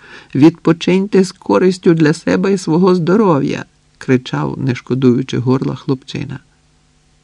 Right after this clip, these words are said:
Даша згадала про те, що ніколи не була за кордоном, не їздила на відпочинок і вже не поїде. «А чому б і ні?»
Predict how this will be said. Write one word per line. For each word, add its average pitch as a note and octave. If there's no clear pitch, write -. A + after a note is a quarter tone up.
Даша F3
згадала C#3
про D3+
те, F3+
що D3+
ніколи D3+
не D3
була C#3
за E3
кордоном, D3+
не B2
їздила D3+
на D#3+
відпочинок D3+
і A2
вже B2
не C3+
поїде. C3
«А D3+
чому D#3
б G3
і A#3+
ні?» C#3